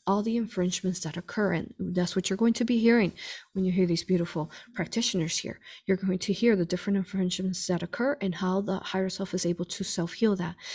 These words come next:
This higher self definitely will usually require either, uh, uh, ascended master, an archangel, or source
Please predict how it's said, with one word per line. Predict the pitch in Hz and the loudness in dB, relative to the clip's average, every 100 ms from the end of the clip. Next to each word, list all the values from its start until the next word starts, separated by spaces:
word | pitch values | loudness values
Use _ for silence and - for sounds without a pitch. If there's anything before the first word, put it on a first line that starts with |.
| - - | -12 -4
This | 196 | -2
higher | - 214 214 | 2 2 2
self | - 196 - _ _ _ - | 2 0 -2 _ _ _ 0
definitely | 196 190 202 190 | 0 2 4 4
will | 185 180 - | 2 0 -2
usually | 190 220 233 190 165 | 2 2 4 2 0
require | 170 - 208 202 - - - - - - - | -2 -4 0 0 0 -6 -14 -16 -16 -10 0
either, | 202 190 180 - | 4 6 4 0
uh, | 175 - - _ _ | -6 -8 -12 _ _
uh, | 180 165 - | -2 -2 -2
ascended | - 220 180 | 2 6 6
master, | 175 165 175 240 | 6 4 2 0
an | 240 208 185 | -2 -2 -2
archangel, | 170 - 185 190 269 208 | -2 -2 0 0 -2 -2
or | 214 | -2
source | - 196 208 | -2 -2 -4